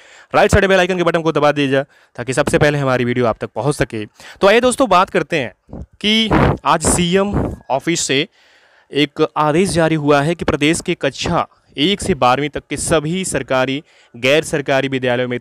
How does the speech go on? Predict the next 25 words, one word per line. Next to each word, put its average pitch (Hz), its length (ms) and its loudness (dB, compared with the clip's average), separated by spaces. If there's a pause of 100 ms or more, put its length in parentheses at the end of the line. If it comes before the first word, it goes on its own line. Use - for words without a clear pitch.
तीस 190 280 -4
अप्रैल 143 520 -2
तक 139 220 -6 (100)
पठन 131 260 -4
पाठन 120 460 -4
स्थगित 120 360 -8
रखा 123 240 -2
जाएगा। 123 420 2 (540)
इसके 185 200 2
साथ 196 220 2
ही 214 60 -2
साथ 202 160 2
दोस्तों, 185 340 -2
कोचिंग 175 460 -4
सेंटर 165 500 0
भी 151 300 0
बंद 139 260 -2
रहेंगे। 117 360 -12
ध्यान 151 220 -4
दीजिए, 127 260 -6 (360)
कोचिंग 175 240 2
सेंटर 175 300 0
भी 180 140 0
बंद 170 200 2
रहेंगे। 170 320 0